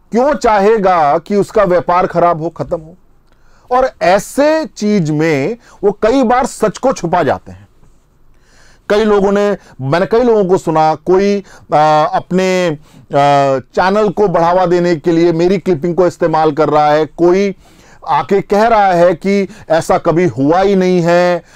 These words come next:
ऐसा कभी हो नहीं सकता। आप ये समझिए, तो मुझे ये बता दिया जाए कि ऐसा कब हुआ है कि भर्ती परीक्षा एक बार नहीं, दो बार नहीं,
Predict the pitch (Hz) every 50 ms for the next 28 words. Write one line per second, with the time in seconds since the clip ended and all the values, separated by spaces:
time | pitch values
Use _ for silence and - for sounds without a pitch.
0 | - - - - 139 151 - 190 160 156 165 156 170 160 117 107 139 170 196 196
1 | 202 202 208 196 - - 156 - _ - 185 175 180 180 180 - _ _ _ _
2 | _ _ _ _ _ _ _ _ _ _ _ _ _ _ _ _ - 160 185 233
3 | - - 180 208 262 262 - 220 190 185 175 147 151 185 208 233 247 - - 359
4 | 233 196 180 185 170 220 233 196 202 262 285 220 185 131 147 139 139 131 131 139
5 | 139 135 127 139 143 160 196 214 190 - 233 220 214 190 - - 226 - - -
6 | 233 262 277 233 208 190 170 160 151 143 120 127 135 139 151 180 233 233 - _
7 | _ _ _ _ _ _ - - - _ - 196 208 175 143 120 127 151 165 151
8 | - 254 269 247 - 226 196 185 185 147 - - - 202 202 208 214 226 220 -
9 | _ _ _ - 170 175 190 202 202 175 156 156 185 185 185 185 175 175 175 170
10 | 165 175 180 180 170 151 175 175 185 190 180 170 185 185 185 175 170 170 160 156
11 | 160 170 175 180